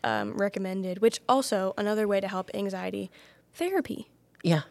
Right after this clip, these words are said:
Speaker 1: It, you know, it's not bad. Counseling is okay.
Speaker 2: Mm-hmm.
Speaker 1: I think it honestly is great to be able to talk to someone outside of your, your circle that is a medical professional that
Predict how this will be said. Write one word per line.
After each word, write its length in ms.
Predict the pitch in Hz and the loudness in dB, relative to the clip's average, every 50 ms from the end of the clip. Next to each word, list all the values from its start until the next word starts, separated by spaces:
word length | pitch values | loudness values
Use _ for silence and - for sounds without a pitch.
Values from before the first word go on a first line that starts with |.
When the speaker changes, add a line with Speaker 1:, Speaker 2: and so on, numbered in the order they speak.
| - - - | -16 -6 2
Speaker 1:
It, 200 | - 262 254 254 - | 4 4 4 4 4
you 100 | 254 247 | 4 4
know, 100 | 240 240 | 6 6
it's 140 | 247 - 262 | 4 4 2
not 140 | 294 320 | 0 2
bad. 320 | - 311 349 240 175 185 208 - - - - - | 2 2 2 2 0 -2 -6 -10 -14 -20 -12 -4
Counseling 420 | - 226 226 240 233 - 311 311 | 0 2 2 4 4 4 4 6
is 100 | 302 285 | 6 6
okay. 540 | 285 277 277 - 254 214 196 196 214 247 262 - - | 6 4 4 4 2 2 4 4 2 2 0 -2 -4
Speaker 2:
Mm-hmm. 300 | 175 175 170 180 175 - 190 | -4 -2 -2 -2 -2 -4 0
Speaker 1:
I 100 | - 208 | 0 0
think 320 | 214 - 226 226 226 - - - | 2 2 2 0 0 0 -4 -2
it 240 | - 226 220 214 - - | 0 2 2 2 2 0
honestly 440 | 202 202 214 226 - - 247 240 | 0 2 2 2 2 2 2 2
is 80 | 233 233 | 2 0
great 240 | - - 220 226 226 | 0 0 0 2 2
to 60 | - | 2
be 40 | 226 | 0
able 100 | 208 196 190 | 0 0 -2
to 40 | |
talk 200 | - - 196 180 | -4 -6 -6 -6
to 80 | - 202 | -6 -6
someone 560 | - - 196 190 185 185 185 185 190 190 - - | -6 -4 -4 -4 -4 -4 -4 -4 -4 -6 -6 -4
outside 600 | - 208 202 - - - 214 190 190 190 196 190 | -4 -4 -2 -2 -4 -2 -2 -2 -2 -2 -2 0
of 280 | 202 202 196 190 190 - | 0 0 0 -2 -4 -6
your, 440 | 196 208 202 196 196 202 196 196 - - - - - - | -4 -4 -2 -2 -2 -4 -4 -6 -10 -14 -20 -20 -6 0
your 120 | - 233 | 2 4
circle 560 | 226 - - 196 185 185 - 220 233 247 262 226 | 4 4 4 2 0 2 4 4 6 6 6 4
that 320 | 226 208 196 196 202 - - | 4 2 2 2 0 0 0
is 240 | - 208 190 - 208 | 0 -2 0 0 -2
a 60 | 190 | -2
medical 400 | 190 190 190 196 202 - - 202 | 0 2 2 2 2 2 0 0
professional 580 | - 208 190 - 196 185 180 - 226 226 240 226 | 0 0 0 2 2 2 2 4 2 4 4 4
that 220 | 208 196 196 - | 4 2 2 2